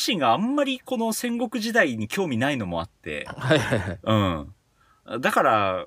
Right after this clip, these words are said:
Speaker 1: 別にし-、実際どうだったかっていうことを重ね合わせることで旨味が出てくるともあんま思えないんだよね。
Speaker 2: うんうんうん。
Speaker 1: さっき言ったように、この物語はその徳川対豊臣の戦いがどうのこうのじゃなくて、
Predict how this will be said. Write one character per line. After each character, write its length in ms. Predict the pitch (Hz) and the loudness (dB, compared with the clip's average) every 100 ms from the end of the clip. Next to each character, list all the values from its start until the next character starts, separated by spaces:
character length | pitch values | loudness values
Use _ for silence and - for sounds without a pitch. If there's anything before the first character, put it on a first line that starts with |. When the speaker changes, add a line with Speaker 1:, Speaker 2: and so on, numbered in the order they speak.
| - | -10
Speaker 1:
別 300 | 117 175 233 | -6 -6 -4
に 300 | 220 226 208 | -6 -6 -6
し-、 260 | - - - _ - | -10 -10 -14 _ -8
実 320 | 135 190 240 | -2 0 0
際 120 | 233 | 2
ど 140 | 226 240 | 2 2
う 40 | |
だ 80 | 196 | 0
っ 80 | - | -2
た 140 | 123 | -2
か 120 | 117 | -2
っ 60 | - | -2
て 220 | _ 117 | _ -4
い 80 | 113 | -4
う 60 | |
こ 100 | 110 | -4
と 120 | - 110 | -6 -6
を 40 | |
重 240 | - 151 | -4 -2
ね 100 | 208 | 0
合 60 | 214 | 2
わ 60 | 214 | 2
せ 100 | 226 | 0
る 100 | 220 | -4
こ 100 | 180 | -2
と 100 | 190 | 0
で 200 | 170 - - | 0 0 -2
旨 220 | 151 196 | 0 2
味 140 | 202 | 2
が 120 | 202 | 0
出 120 | 170 208 | 0 0
て 140 | 220 | -2
く 160 | - 151 | -2 -4
る 100 | 143 | -4
と 200 | 208 214 | -2 0
も 220 | 185 - | 2 2
あ 40 | |
ん 40 | 254 | 4
ま 100 | 254 | 4
思 240 | 214 214 | 2 0
え 60 | 190 | 0
な 100 | 110 | -2
い 60 | |
ん 60 | 87 | -4
だ 60 | |
よ 80 | 80 | -6
ね。 160 | 85 - _ _ - | -8 -12 _ _ -10
Speaker 2:
う 60 | |
ん 20 | |
う 20 | 127 | -6
ん 40 | |
う 40 | |
ん。 580 | 127 117 113 104 101 92 - | -4 -4 -6 -8 -8 -12 -2
Speaker 1:
さ 120 | 247 | -2
っ 40 | |
き 40 | - | -2
言 80 | 160 | -2
っ 20 | |
た 100 | - | 2
よ 100 | 139 | 4
う 40 | 110 | 2
に、 240 | 113 104 | 0 -2
こ 160 | - 160 | -2 -2
の 100 | 165 | 0
物 220 | 170 180 | 0 0
語 120 | 180 139 101 101 | 0 -2 -2 2
は 260 | 113 92 | 2 2
そ 140 | - 117 | -2 -6
の 80 | |
徳 280 | 110 131 220 | -6 -8 -2
川 240 | 214 151 123 | 2 4 2
対 340 | 139 117 98 - _ 143 | 0 0 -2 -8 _ -2
豊 280 | 147 160 156 | -2 0 -4
臣 120 | 151 | -6
の 60 | |
戦 400 | - 139 165 156 | -8 -8 -2 2
い 40 | 143 | 4
が 120 | 131 | 2
ど 160 | 147 180 | 2 0
う 40 | |
の 100 | 117 | -2
こ 200 | - 143 | -2 -2
う 20 | |
の 100 | 104 | -2
じ 100 | 90 | -4
ゃ 40 | 85 | -6
な 100 | 85 | -8
く 100 | - | -8
て、 280 | 95 82 | -4 -4